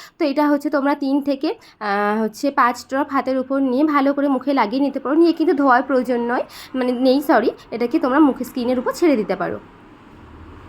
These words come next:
আর এটা কিন্তু ভীষণই ভালো। তারপর নেক্সট আমি ইউজ করি হচ্ছে ডায়মন্ড রকেরই একটা নাইট ক্রিম। তো নাইট ক্রিমটাও কিন্তু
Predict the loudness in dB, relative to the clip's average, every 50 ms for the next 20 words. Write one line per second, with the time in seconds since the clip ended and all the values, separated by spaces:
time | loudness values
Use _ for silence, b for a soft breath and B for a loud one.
0 | -20 -18 -8 -4 -4 -2 -2 -2 -2 0 0 2 4 4 4 4 4 2 4 4
1 | 4 2 2 0 -2 B B B B B 0 0 0 2 4 6 6 6 6 4
2 | 2 2 2 4 4 4 4 2 0 -2 -2 0 2 4 4 4 2 2 0 -2
3 | 0 2 2 2 2 0 -2 -2 -2 -2 -2 0 2 2 2 2 2 2 2 4
4 | 2 2 0 -2 -6 -4 -2 0 0 0 -4 B B B 0 2 2 2 2 0
5 | -2 -2 -2 -2 2 2 2 2 2 0 0 0